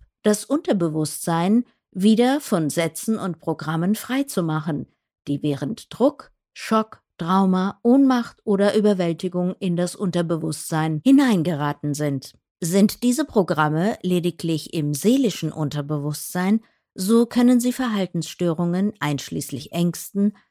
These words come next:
Zwanghaftigkeit und Depressionen hervorrufen. Sind sie noch eine Stufe tiefer geraten, nämlich in das Körperbewusstsein, so können sie körperliche Symptome und Krankheiten auslösen.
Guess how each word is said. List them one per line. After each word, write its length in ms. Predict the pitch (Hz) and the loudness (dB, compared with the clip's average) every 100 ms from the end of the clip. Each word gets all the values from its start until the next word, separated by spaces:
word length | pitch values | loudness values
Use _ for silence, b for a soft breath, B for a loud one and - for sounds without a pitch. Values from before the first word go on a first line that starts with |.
| _ | _
Zwanghaftigkeit 1080 | - 226 254 247 247 - 202 - - 170 170 | -4 0 2 0 -4 -6 -8 -6 -4 -2 -4
und 200 | - 208 | -4 -4
Depressionen 680 | 202 202 233 - 180 156 151 | -4 -6 -6 -4 -2 0 0
hervorrufen. 880 | 170 190 214 190 151 139 - 139 117 _ _ _ _ _ - | -2 -2 0 0 0 -6 -6 -8 -8 _ _ _ _ _ -6
Sind 240 | 156 185 | 0 0
sie 120 | 202 | 2
noch 140 | 185 165 | 0 0
eine 220 | 160 151 | -2 -4
Stufe 400 | - 165 - 143 | -4 -6 -6 -10
tiefer 420 | - 294 - 131 | 0 0 2 0
geraten, 600 | 131 117 113 113 - 208 220 b b - | 0 -4 -4 -4 0 2 0 b b -4
nämlich 460 | 165 165 165 160 | 0 2 2 0
in 100 | - | -2
das 240 | 156 143 - | -2 -2 -2
Körperbewusstsein, 1200 | 214 233 233 160 143 139 135 - - 139 147 196 b b _ | -2 0 0 0 -2 -2 -4 -6 -2 0 2 0 b b _
so 160 | 196 269 | -2 2
können 320 | 262 254 269 | 4 4 4
sie 100 | 262 | 0
körperliche 600 | - 165 151 165 180 214 | 0 0 0 -2 -2 -2
Symptome 640 | 208 202 - 151 147 151 | 0 0 0 0 2 0
und 200 | - 214 | -2 -4
Krankheiten 640 | - 202 185 - 156 147 165 | -2 -2 -2 -2 -6 -6 -6
auslösen. 680 | 131 139 - 131 123 123 | -6 -8 -6 -6 -6 -10